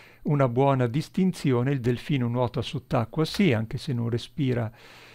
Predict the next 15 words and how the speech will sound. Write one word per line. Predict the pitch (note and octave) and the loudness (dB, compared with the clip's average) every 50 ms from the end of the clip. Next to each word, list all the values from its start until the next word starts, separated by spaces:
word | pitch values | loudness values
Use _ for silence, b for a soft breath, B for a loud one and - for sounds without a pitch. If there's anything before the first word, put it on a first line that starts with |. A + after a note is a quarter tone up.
| B B B | B B B
sott'acqua. | - - - G3+ G3 - - - B2+ A2 G#2 - - - F3 F#3 G3 A3 - - - - | -6 -2 -2 -2 -2 0 2 2 2 4 2 -2 -2 0 2 4 4 2 0 -4 -8 -6
Allora | E3+ C#3 B2+ B2 B2+ B2 A#2 A2+ | -4 -4 -2 -2 -2 -4 -4 -4
penso | - - C3+ A#2+ A2+ - - | -2 -2 -2 -2 -2 -2 -4
a | C3 | -4
un | A2 | -2
animale, | A2+ A#2 C3 D3 D3+ D3+ D#3+ E3+ F3 F3+ F#3 F#3 F#3 F#3 F#3+ F#3+ b b b b b b b b b b b b b _ | -2 -2 -2 0 2 2 4 4 6 6 6 6 6 4 4 0 b b b b b b b b b b b b b _
eh, | - F#3 C3+ B2+ B2 A#2+ A#2+ A#2 A#2 A2+ | -4 -2 -2 0 0 0 0 -2 -2 -4
cosa | A#2 - - A#2 C3 | -6 -6 -6 -6 -6
ci | - - - C3+ | -6 -4 -4 -2
mettiamo? | B2 B2+ A#2+ - - D3 D#3 E3 E3+ E3+ E3+ E3 E3 D#3+ D3 C#3+ C#3 | -2 -2 -2 0 2 4 4 6 4 4 4 4 4 4 2 2 0
Il | A#2+ A2+ G#2+ | 0 -2 -2
delfino, | G#2 A#2 A2+ - - - B2 A2 A2+ C3 | -2 -2 -4 -4 -4 -4 -2 -2 -2 -2
appunto, | D3+ - - F3+ F3+ F#3+ F#3+ E3 - B2+ | -4 -4 0 2 2 2 2 2 0 0
abbaia | A2 G2+ G#2 A2 G#2+ G#2+ A2+ C3 D#3 | 0 2 2 0 0 2 0 0 2
no, | E3+ F#3+ G3+ F#3+ - | 2 2 2 2 0